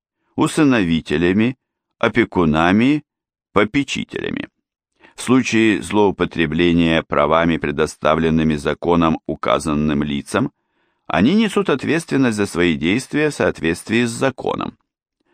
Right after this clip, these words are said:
Так, например, оставление несовершеннолетних без надзора,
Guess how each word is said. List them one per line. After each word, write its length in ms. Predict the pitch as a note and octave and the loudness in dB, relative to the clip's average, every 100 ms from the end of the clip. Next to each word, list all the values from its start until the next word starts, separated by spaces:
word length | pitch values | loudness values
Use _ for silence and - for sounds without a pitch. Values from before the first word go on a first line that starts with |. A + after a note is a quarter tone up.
| _ _ | _ _
Так, 240 | F3 F3 | 0 0
например, 640 | D3+ C3+ - D#2+ C#2 A1 - _ _ _ _ _ | 0 0 0 0 0 -2 -4 _ _ _ _ _
оставление 1080 | G#2+ - C#3 C3+ C#3 C3 G2 F2 E2+ E2+ C2+ | -2 0 0 2 2 2 2 0 0 0 -2
несовершеннолетних 1200 | E2 D#2+ C#2+ D#2 C#2+ E2 E2 D#2+ E2+ D#2+ D#2+ D#2 | -2 -2 0 0 0 0 0 2 0 0 -2 -2
без 240 | D#2+ E2+ | -2 -2
надзора, 720 | E2 D#2 C2+ C2 D2 D2 E2 | 0 -2 -4 -4 -2 0 -2